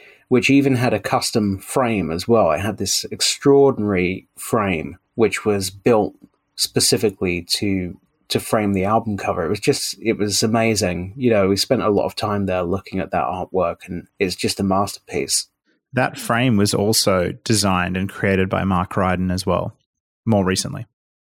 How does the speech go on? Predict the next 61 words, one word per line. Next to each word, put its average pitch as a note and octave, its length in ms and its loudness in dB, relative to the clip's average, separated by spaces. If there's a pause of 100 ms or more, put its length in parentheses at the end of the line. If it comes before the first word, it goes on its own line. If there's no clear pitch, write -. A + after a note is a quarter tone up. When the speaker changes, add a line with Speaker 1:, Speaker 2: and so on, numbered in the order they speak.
(120)
Speaker 2:
And C3+ 180 0
a-, - 160 -4 (180)
actually, C#3+ 360 2
Mark A2 240 2
Ryden G2 360 2
is F2+ 140 -4
somebody G2 300 0
I F2 80 0
would F#2+ 180 0
love F#2+ 440 0
to - 120 -8
interview D#2 500 -8
one - 180 -12
day. - 200 -10
He - 240 -4
would, A2 240 4 (320)
<laughs> - 300 -18
I've G2+ 100 0
tried A2+ 240 0
a G#2 60 0
number A2+ 260 4
of A2 140 0
times G2+ 320 -2
to - 120 -10
reach F2+ 240 -4
out G2 220 -2
to G#2 80 -4
him F#2 200 -2
to F#2 60 -6
get F2+ 160 -4
him F2+ 120 -4
on F2+ 60 -2
the F2+ 100 -2
M G#2 120 0
J F#2+ 180 2
cast, E2 360 -2
and F#2 80 0
he F#2 80 2
hasn't F#2 240 0
<laughs> - 0 -
replied, A2 460 0
but G2 180 0 (420)
oh G#2+ 200 4
boy, F2 320 2
would E2+ 140 -2
that D#2 180 0
be F2 100 -4
incredible. F2 460 -4
I F2 80 -4
have F#2+ 120 -6
so, F2+ 760 -2
so G2+ 540 2
many E2 220 -4
questions - 480 -8
I E2+ 80 -6
would - 140 -8
like - 160 -10
to - 120 -14
ask - 240 -6
him. F2+ 140 -8
He F2+ 260 -8